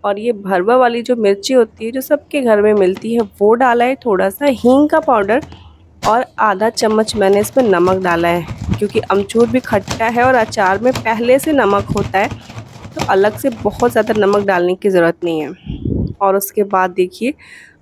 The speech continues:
हमारा ये stuffing वाला जो matter है वो बिल्कुल बन करके तैयार है। अब हम इसमें कुछ भी नहीं मिलाएंगे, इसको सीधे हम बैगन में जो चीरा लगाया है उसमें stuff करके और fry कर लेंगे। है ना बिल्कुल आसान।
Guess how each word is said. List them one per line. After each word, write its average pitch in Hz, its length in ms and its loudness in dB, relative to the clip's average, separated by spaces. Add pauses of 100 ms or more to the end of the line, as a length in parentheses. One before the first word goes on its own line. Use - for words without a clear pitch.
हमारा 208 320 0
ये 269 240 4
stuffing 262 480 0
वाला 208 340 2
जो 220 220 0 (500)
matter 202 380 -2
है 208 180 4
वो 233 200 -2
बिल्कुल 208 360 0 (160)
बन 190 200 0
करके 202 340 -4
तैयार 165 440 -4
है। 185 140 -6 (360)
अब 214 160 0
हम 254 80 2
इसमें 311 280 -2
कुछ 262 240 0
भी 269 140 2
नहीं 285 160 6
मिलाएंगे, 254 440 4
इसको 254 280 -2
सीधे 247 380 0
हम 269 160 2
बैगन 220 320 0
में 233 140 2
जो 240 120 2
चीरा 214 280 2
लगाया 208 340 2
है 247 80 4
उसमें 262 340 2
stuff 214 320 -2
करके 214 360 -6
और - 180 0
fry 175 280 -2
कर 175 160 -4
लेंगे। 170 300 0 (720)
है 233 120 -4
ना 277 120 2
बिल्कुल 262 320 2 (120)
आसान। 226 500 0